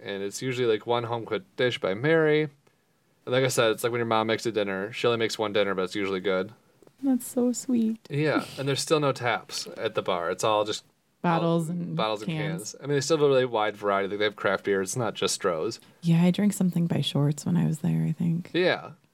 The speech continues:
Speaker 1: So it's not just Stroh's, but two dollars for a Stroh's, you can't beat that.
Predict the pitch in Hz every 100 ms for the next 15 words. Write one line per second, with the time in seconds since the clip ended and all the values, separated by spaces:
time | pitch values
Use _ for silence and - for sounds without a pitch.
0 | _ _ - 117 139 131 120 107 - -
1 | 90 67 - - 87 82 _ _ _ _
2 | - - 139 113 98 98 92 - 80 67
3 | - 95 82 - -